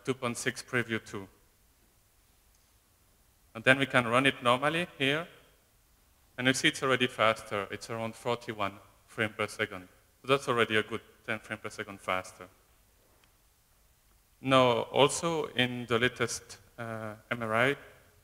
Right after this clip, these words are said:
there's M jit. So we can activate it with the dash dash jit flag. And if we run it, initially we start at forty frames per second,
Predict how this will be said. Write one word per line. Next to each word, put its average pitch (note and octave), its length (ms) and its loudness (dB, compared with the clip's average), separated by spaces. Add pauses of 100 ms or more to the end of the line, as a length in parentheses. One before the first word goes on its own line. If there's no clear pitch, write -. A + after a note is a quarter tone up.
(140)
there's A#2+ 340 4
M B2+ 180 4
jit. G2+ 200 -6 (320)
So - 160 -20
we G#2 60 -16
can A2 200 -6
activate C3 460 -4
it A2+ 100 -16
with A#2 200 -10
the G#2+ 260 0 (100)
dash A2 220 4
dash - 280 -4
jit - 220 -2
flag. E2+ 280 -8 (560)
And B2 80 -8
if A#2+ 180 -2
we B2+ 80 6
run B2 300 6
it, - 240 -2 (1000)
initially B2+ 300 4
we B2 100 -4
start A#2 220 -2
at A#2 80 2
forty C3 320 -4
frames B2+ 300 -2
per A2 60 -6
second, A2+ 440 -4